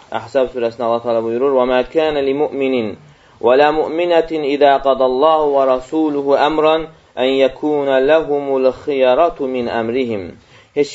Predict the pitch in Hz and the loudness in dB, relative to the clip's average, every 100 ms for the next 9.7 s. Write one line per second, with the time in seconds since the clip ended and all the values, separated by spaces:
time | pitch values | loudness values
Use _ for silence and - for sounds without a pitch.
0 | 139 135 131 127 127 139 135 - - 120 | -6 -4 -2 -2 -2 -4 -8 -12 -6 0
1 | 113 85 98 110 127 127 147 143 135 131 | 0 0 -4 -2 -2 -2 -4 -2 2 2
2 | 120 123 127 139 147 147 127 127 123 - | 2 -2 -4 -4 -2 0 0 0 -2 -6
3 | 143 139 - 110 95 - - - - 113 | -4 -4 -6 -10 -10 -14 -20 -20 -4 0
4 | 120 139 147 139 135 123 123 139 143 143 | 2 2 2 0 -4 -2 -2 0 0 0
5 | 131 123 123 120 127 127 143 147 127 143 | 0 0 -2 -4 -6 -4 -4 -6 -8 -6
6 | 139 131 151 143 131 123 120 127 123 123 | -4 -6 -6 -4 0 0 0 -4 -4 -4
7 | 139 160 160 - _ _ - 123 127 123 | -2 -4 -6 -14 _ _ -6 -2 0 0
8 | 123 127 147 143 - 143 147 127 127 - | 0 0 -4 -6 -2 2 2 -2 -14 -6
9 | 127 117 120 117 117 110 | -2 -2 -4 -2 0 -2